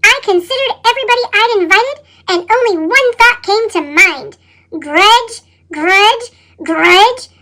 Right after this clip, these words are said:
grudge, grudge, grudge, grudge, grudge, grudge. After that, my personality became something else entirely.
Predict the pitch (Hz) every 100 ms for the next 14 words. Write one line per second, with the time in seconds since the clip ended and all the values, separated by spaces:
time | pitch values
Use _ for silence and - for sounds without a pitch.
0 | - 311 330 392 480 523 508 - _ -
1 | 320 381 523 605 640 640 - _ - 320
2 | 571 855 855 494 320 - _ - 453 784
3 | 960 1077 1017 1047 - _ _ 659 807 960
4 | 1047 587 740 - _ - 960 1047 880 831
5 | 784 622 403 339 311 _ _ _ _ _
6 | _ _ _ _ _ _ _ _ _ _
7 | _ _ _ _ - 453 440 392 466 605
8 | - _ _ - 320 403 - 494 453 427
9 | 466 539 571 587 _ - 349 339 302 285
10 | - 403 466 508 539 508 - 381 466 -
11 | 440 494 508 - 359 277 262 254 320